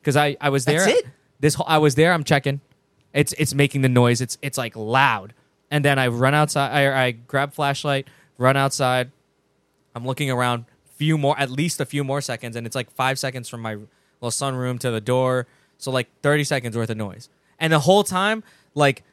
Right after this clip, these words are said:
Speaker 1: the whole time, whoosh, like, all my fucking arm, like, all the hair on my body, like, stood up. Like,
Speaker 2: That was a plane, Carl.
Speaker 1: no, it wasn't.
Speaker 2: <laughs> I
Speaker 1: I
Speaker 2: don't
Speaker 1: shit you
Speaker 2: know.
Speaker 1: not.
Speaker 2: You said thirty seconds.
Speaker 1: It was too loud
Speaker 2: I'm
Speaker 1: to
Speaker 2: thinking
Speaker 1: be
Speaker 2: it's a plane now.
Speaker 1: I don't know. I would have seen it. You see by my house,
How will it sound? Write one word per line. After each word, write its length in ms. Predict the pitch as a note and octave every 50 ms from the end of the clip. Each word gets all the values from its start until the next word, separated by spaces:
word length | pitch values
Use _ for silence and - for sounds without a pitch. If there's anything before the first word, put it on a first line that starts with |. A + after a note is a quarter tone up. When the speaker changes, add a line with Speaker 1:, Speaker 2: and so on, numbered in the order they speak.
| _ _ -
Speaker 1:
the 100 | C3+ C3
whole 160 | D#3 F#3 F#3+
time, 360 | - F3+ F3+ F#3+ G3+ G#3 G#3 - _ _ -
whoosh, 400 | A#2 A#2+ C3+ C#3 B2+ B2 - -
like, 200 | B2 B2 B2 A#2+ -
all 200 | - C#3+ D3 D3+
my 140 | D3 D3 C3+
fucking 380 | - - D3 C3+ B2+ C3+ B2 A#2
arm, 480 | A2 B2+ C3 C3 C3 C3 C3 B2+ B2+ - -
like, 200 | B2+ A#2+ A2 -
all 180 | - B2 C3
the 80 | C3 B2+
hair 340 | A#2 A#2 C3+ C3+ C3 C3 B2+
on 80 | B2+ B2
my 120 | A#2 A2+
body, 360 | A2 A2 A#2+ A#2+ A#2 A#2+ B2
like, 260 | A#2 A#2+ A#2 A2+ A2 -
stood 280 | - - - B2 A#2+
up. 260 | A#2 A#2 A2+ A2+ -
Like, 100 | A#2 A2 G#2+
Speaker 2:
That 40 | A#2+
was 140 | A#2 A2
a 40 | A2
plane, 280 | - - B2 A#2 G#2+ G2
Carl. 320 | - G#2+ G2+ F#2+ F#2 - - - - - _ _ _ _ _ _ _ _ - -
Speaker 1:
no, 140 | A#2+ A#2+ A#2+
it 60 | A#2
wasn't. 320 | A2 A2+ A2 F#2 F2 - - _ _ -
Speaker 2:
<laughs> 180 | - - - - B3
I 80 | C4+ C4+
Speaker 1:
I 40 |
Speaker 2:
don't 80 | - A3+
Speaker 1:
shit 80 | A3 G#3
you 40 |
Speaker 2:
know. 140 | G#3+ G#3+ G3
Speaker 1:
not. 160 | B2+ A2 - - E4+ F#4 F#4+ F#4+ F4+ C4+
Speaker 2:
You 140 | G#3 G#3+ E3+
said 200 | - G3+ D#3+ E3
thirty 200 | F#3 F3+ E3 E3
seconds. 560 | - - F3+ E3 - D#3 C#3+ B2+ - - - -
Speaker 1:
It 40 | C#3
was 160 | C#3 C#3 F#3+
too 220 | F3+ - F#3 F#3+
loud 340 | F#3 E3 E3 D#3 D#3 D3+ C#3+
Speaker 2:
I'm 60 | D3
Speaker 1:
to 60 | D3 C3+
Speaker 2:
thinking 140 | D3+ D3+ B2
Speaker 1:
be 40 | A#2
Speaker 2:
it's 80 | A2
a 40 | C#3
plane 340 | A#2+ - D3+ D3 C#3 B2+ A#2+
now. 200 | A#2 A2 G#2+ G2+
Speaker 1:
I 120 | G#2+ A#2+ C3+
don't 140 | C3 C3
know. 260 | C3+ C3+ A#2+ G#2+ F#2 - _ _ _ _ _ _ _ _ _ _ _ _
I 60 | - E3
would 180 | D#3+ E3+ F#3
have 80 | E3+ D3
seen 360 | - - - - A#3 A#3+ G3
it. 120 | C3 - - _ _ _ _ _
You 140 | C3+ D3 E3+
see 220 | - - - A3+
by 160 | A3 G3 F3+
my 160 | F3+ E3+ D#3 D3
house, 260 | D#3+ F#3 F3+ C#3